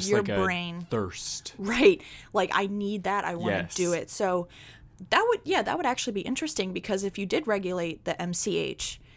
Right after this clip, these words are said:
Speaker 2: and you had theoretically a drug use problem or gambling problem, if that were adjusted and with therapy, would it outcome a better result?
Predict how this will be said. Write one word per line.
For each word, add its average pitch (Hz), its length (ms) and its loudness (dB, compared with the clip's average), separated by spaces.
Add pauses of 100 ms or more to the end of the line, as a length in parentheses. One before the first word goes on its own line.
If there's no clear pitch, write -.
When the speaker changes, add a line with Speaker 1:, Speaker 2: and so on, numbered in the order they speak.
(260)
Speaker 2:
and 185 160 -2
you 175 80 0
had 175 360 0 (280)
theoretically 175 720 -2
a 180 100 -4
drug 175 360 -4
use 175 240 -6 (200)
problem 165 500 -4
or 170 120 -8
gambling 165 500 -8
problem, 156 480 -10 (680)
if 277 320 4
that 170 180 6
were 165 120 -2
adjusted 170 600 -2 (600)
and 202 200 2
with 190 160 6
therapy, 165 720 -4 (500)
would 196 220 6
it 190 160 -2 (260)
outcome 175 540 -2
a - 80 -4
better 170 460 -6
result? 220 360 -8